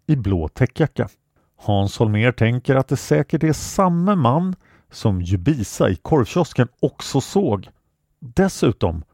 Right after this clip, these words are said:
har Mårten Palme nämnt en blå täckjacka. Hans Holmér funderar då på om det kanske inte var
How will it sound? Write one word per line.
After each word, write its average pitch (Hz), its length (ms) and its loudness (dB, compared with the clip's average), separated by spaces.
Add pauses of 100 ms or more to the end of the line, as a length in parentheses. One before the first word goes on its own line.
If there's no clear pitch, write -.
(320)
har 160 140 2
Mårten 95 500 0
Palme 120 520 0 (260)
nämnt 87 580 -2 (140)
en 92 200 -2
blå 80 440 -6
täckjacka. - 520 -2 (520)
Hans 123 340 2
Holmér 131 340 0
funderar 123 360 0
då 113 160 0
på 120 240 -2
om 127 120 -2
det 135 80 -4
kanske 151 380 -4
inte 151 180 -4
var 104 140 0